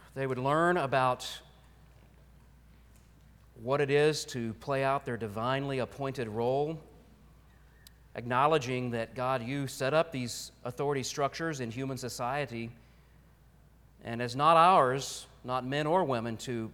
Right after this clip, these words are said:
buck and to change and to rebel against and to resist and refuse. But the kind of life you present to us is that of humble submission, and it's a submission that is rooted not in some culture system, it is rooted in our submission to you.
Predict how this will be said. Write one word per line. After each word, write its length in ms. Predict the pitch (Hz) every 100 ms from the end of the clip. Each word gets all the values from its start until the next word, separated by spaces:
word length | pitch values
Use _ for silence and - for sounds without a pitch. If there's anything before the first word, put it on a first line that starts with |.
| 104
buck 300 | 123 135 151
and 140 | 120 107
to 80 |
change 460 | 101 143 139 147 127
and 60 | 110
to 60 |
rebel 360 | 104 104 135 143
against 460 | 127 131 131 -
and 160 | 117 107
to 120 | 104
resist 460 | 104 101 135 139 120
and 100 | 104
refuse. 580 | 98 147 139 117 131 - - - - - - -
But 60 | -
the 80 | 117
kind 180 | 147 151
of 80 |
life 260 | 143 143 139
you 80 | 156
present 340 | 139 123 160
to 160 | 160 117
us 200 | 113 117
is 80 | 110
that 240 | 123 131
of 240 | 123 113 110
humble 300 | 113 135 135
submission, 560 | 127 123 147 127 113
and 20 |
it's 180 | 117 110
a 60 | 120
submission 540 | 135 135 202 165 131
that 160 | 120 113 - - - - - - -
is 180 | 127 117
rooted 480 | 127 175 233 160 135
not 240 | 151 160
in 140 | 175 160
some 260 | - 143
culture 440 | 127 160 185 - 170
system, 500 | - 156 - 139 135
it 100 | 123
is 180 | 117 104
rooted 300 | 139 147 127
in 140 | 113
our 160 | 123 135
submission 440 | 123 113 123 117
to 100 | 107
you. 300 | 101 117 92